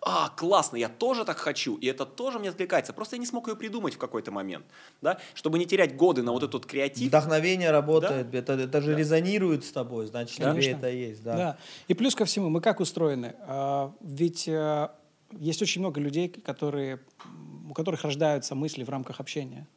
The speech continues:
Speaker 3: Да? То есть вот команды К В Н, когда там создают какие-то, м, шедевры, очень часто самая прикольная идея, она не написанная на бумажечке, да, то есть вот в паузе, когда ты сконцентрирован, а когда ты разгоняешь, грубо говоря, одну идею, и такой идёт вот, грубо говоря, поток.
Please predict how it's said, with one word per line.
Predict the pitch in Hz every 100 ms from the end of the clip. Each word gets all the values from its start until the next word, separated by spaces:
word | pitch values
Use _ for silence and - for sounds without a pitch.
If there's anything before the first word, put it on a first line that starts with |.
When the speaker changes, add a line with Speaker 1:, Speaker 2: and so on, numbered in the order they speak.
| _
Speaker 3:
Да? | 165 165
То |
есть | 120 143
вот | -
команды | 165 160 151
К | 160
В |
Н, | 156
когда | 131 123 127
там | 127 139
создают | - 135 147 151
какие-то, | 131 - 127 127
м, | 127 143 143 - 160 165
шедевры, | - 156 202 175 123 - - - -
очень | 170 - 165
часто | - 175 - 123
самая | - 175 156 131
прикольная | 151 - 160 139 139 135 -
идея, | 147 151 202 175 -
она | 139 147 156
не | 151 151
написанная | 151 214 175 143
на | 135
бумажечке, | 131 139 135 123 - 127
да, | 135 160
то | 127
есть | -
вот | 127 120
в | - - -
паузе, | 151 135 127
когда | 131 135
ты | 131
сконцентрирован, | - 147 - 151 156 147 127 127 - - - -
а | 185
когда | 151 156 190 180
ты | - 170
разгоняешь, | 147 139 151 175 170 135
грубо | 139 135
говоря, | 131 143 151
одну | 147 151 151
идею, | 139 190 185 139
и | 135
такой | 131 156 139
идёт | 139 135
вот, | 139 131
грубо | 139 135
говоря, | 127 139 139
поток. | 147 147 135 -